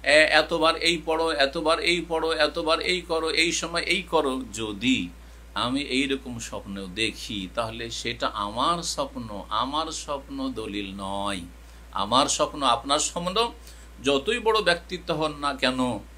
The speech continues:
কোরআন এবং হাদিস ছাড়া এই স্বপ্ন ইসলামের উৎস নয়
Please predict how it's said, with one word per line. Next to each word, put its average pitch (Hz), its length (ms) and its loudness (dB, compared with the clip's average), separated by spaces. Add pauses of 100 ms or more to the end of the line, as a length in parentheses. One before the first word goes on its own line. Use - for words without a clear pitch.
(320)
কোরআন 131 360 4
এবং 151 240 0
হাদিস 135 480 0
ছাড়া 117 440 2
এই 143 140 -4
স্বপ্ন 151 640 -2 (540)
ইসলামের 127 560 -2
উৎস 117 320 -6
নয় 90 260 0